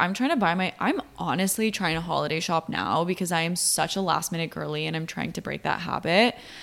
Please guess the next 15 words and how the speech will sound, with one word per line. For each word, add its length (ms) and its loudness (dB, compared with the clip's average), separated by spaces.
So 520 8
it's 240 2
like, 380 2
it's 200 2
like, 160 4
that's 240 0
just 160 0
a 60 2
good 120 2
example. 360 0
Like, 160 0
think 180 -4
about 240 4
it 160 2
from 460 -4